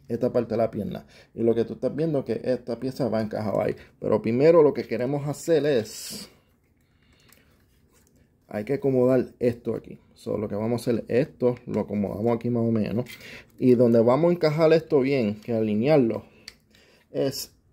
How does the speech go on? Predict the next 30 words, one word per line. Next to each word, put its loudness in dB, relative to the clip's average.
esta -2
parte. -2
Lo 2
vas 2
a 6
doblar 2
y 0
esto -4
va, -2
uno -6
va -2
ahí -2
y -6
uno 0
ahí. -6
Esos -14
tabs. -14
All -4
right, -4
so, -14
vamos, -2
vamos -2
a -12
hacer -8
eso -10
ahora. -10
All -16
right, -16
so, -18
doblamos. -2